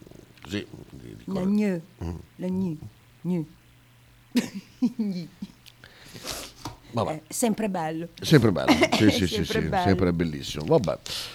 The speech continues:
Speaker 2: Ok.
Speaker 1: Eh, comp-, andiamo a vedere i compleanni di oggi, giusto per, per chiudere. Eh,
Speaker 2: Oh, comunque, tornando
Speaker 1: Sì.
Speaker 2: al discorso delle,
Speaker 1: Mm.
Speaker 2: delle, mm,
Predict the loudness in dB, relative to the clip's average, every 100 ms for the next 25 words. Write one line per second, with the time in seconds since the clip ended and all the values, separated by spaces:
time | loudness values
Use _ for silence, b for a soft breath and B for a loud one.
0 | B 0 6 8 8 8 6 6 4 2
1 | 2 0 0 -2 -2 0 4 6 8 8
2 | 6 4 6 6 6 8 10 8 6 -2
3 | -4 -6 -10 -14 -16 -16 -20 -20 -20 -14
4 | -10 -8 -8 -10 -14 -20 -20 -20 -20 -14
5 | -10 -8 -10 -12 -8 0 2 4 4 4
6 | 2 -2 0 0 2 0 2 2 0 -4
7 | -4 -2 -2 -2 -6 -4 -4 -2 0 2
8 | 0 -2 -4 -4 -4 -4 -2 -2 -2 -2
9 | -4 -4